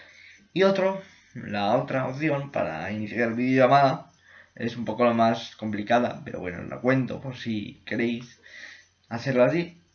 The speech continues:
Eh, dentro del chat, entras al chat del contacto demás,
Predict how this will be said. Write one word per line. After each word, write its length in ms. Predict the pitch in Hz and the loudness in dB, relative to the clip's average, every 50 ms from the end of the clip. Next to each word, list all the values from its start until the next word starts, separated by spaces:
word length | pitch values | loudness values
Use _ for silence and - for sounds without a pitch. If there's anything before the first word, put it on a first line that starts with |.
| _ - _ _ _ _ _ _ _ - | _ -20 _ _ _ _ _ _ _ -2
Eh, 280 | 131 135 135 131 127 127 | 0 2 4 4 4 4
dentro 360 | 139 143 139 139 147 147 139 | 4 4 4 4 6 8 8
del 140 | 135 135 131 | 8 6 6
chat, 380 | - 170 196 196 - - - | 4 2 2 2 -2 -6 -4
entras 400 | - 123 120 - 120 120 120 117 | -2 -2 -2 -2 -4 -4 -2 -2
al 160 | 113 104 104 | -2 -2 0
chat 360 | - - 135 139 147 - - - | 0 0 2 2 2 0 -2 -4
del 200 | 104 110 104 - | -6 -6 -6 -4
contacto 580 | - 92 101 107 147 - - - - 127 123 | -4 -6 -4 -2 -2 -4 -4 -4 -4 -4 -4
demás, 440 | 117 120 127 135 151 160 - - | -2 0 0 0 0 0 -2 -8